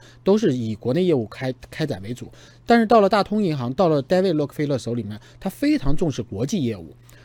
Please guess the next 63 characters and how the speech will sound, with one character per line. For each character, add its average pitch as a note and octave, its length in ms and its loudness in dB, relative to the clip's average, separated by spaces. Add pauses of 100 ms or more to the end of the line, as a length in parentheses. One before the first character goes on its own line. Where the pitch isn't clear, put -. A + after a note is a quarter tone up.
而 G#3 120 4
且 G#3 120 4
他 - 260 -2
的 C#4 60 4
国 C3 160 -2
际 E3+ 120 -2
业 E3 60 4
务 C#3 140 0
已 A2+ 80 -4
经 F3 120 0
不 B3 140 -2
仅 - 280 0
仅 G#3+ 140 2
是 A#2 100 -4
说 D3+ 180 2
我 A2 160 0
到 C#3+ 240 2
国 G#2+ 180 -4
外 D#3+ 160 0
去 A#2+ 80 -4
开 E3+ 240 -6
一 F#3 40 0
个 E3 80 0
分 G3+ 180 -4
行 C3 200 -8
这 E3 80 -6
么 C3+ 80 -2
简 G#2+ 220 -12
单 A#2 160 -10
了， A#2+ 160 -8 (400)
他 A#3 120 4
往 G#3 200 8
往 B3+ 100 4
是 F3+ 120 -4
跟 G#3 240 2 (260)
当 A3 260 4
地 G#3+ 220 0
的 A#2+ 180 2
一 B2+ 80 0
些 D#3+ 220 2
高 B3 240 6
层， F#2 240 -8 (420)
尤 D#3 160 6
其 A3 140 0
是 G3+ 140 0
这 D#3+ 100 0
种 A2 300 -4
国 A#2+ 160 0
外 F#3+ 180 4
的 A#2+ 120 -2
这 B2 100 -2
种 G#2 200 -6 (400)
政 A3 220 4
府 F#2+ 200 -10
的 - 80 -14
高 E3+ 200 4
层， - 200 -10 (400)
尤 D3 200 8
其 D#3 220 -2
是 E3 200 0
一 A3+ 200 2
把 B2 200 0
手， - 260 -12